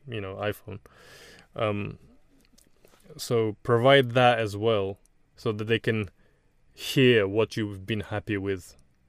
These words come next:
and they can compare, and they can kind of try to see, to please you in that way by tr-, by hearing what you like.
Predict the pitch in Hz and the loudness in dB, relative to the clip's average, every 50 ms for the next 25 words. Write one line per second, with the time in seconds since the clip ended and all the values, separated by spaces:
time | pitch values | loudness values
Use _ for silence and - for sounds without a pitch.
0 | _ _ _ _ _ - 107 104 104 113 107 - 113 104 - - 104 95 - 107 | _ _ _ _ _ -10 -8 -4 -4 -4 -4 -4 -4 -6 -6 -6 -8 -6 -4 -2
1 | 104 104 98 95 - _ _ - - 110 104 123 - - 160 160 - 170 170 165 | -2 -2 -2 -6 -8 _ _ -14 -10 -6 -6 -4 -4 -2 -4 0 2 2 2 2
2 | 151 - - 160 143 139 139 131 - - - 135 127 120 117 120 _ - - 117 | 2 2 4 4 4 4 4 0 -4 -2 0 0 0 0 -2 -6 _ -6 -6 -6
3 | - - 127 135 139 135 123 113 110 104 101 98 98 95 104 104 104 98 98 95 | -4 0 2 4 4 4 4 2 -2 -4 -4 -4 -6 -6 -6 -6 -6 -6 -6 -8
4 | - _ - - - - - _ _ - 113 110 104 98 101 _ - - 117 113 | -12 _ -20 -20 -20 -20 -20 _ _ -6 -4 -2 -2 -2 -2 _ -8 -8 -4 0
5 | 110 104 98 87 113 117 113 110 107 101 104 104 101 101 104 104 104 101 104 98 | 0 0 0 0 0 0 0 2 0 0 -2 -2 -4 -4 -4 -4 -4 -4 -4 -4
6 | 101 104 - - | -4 -6 -10 -16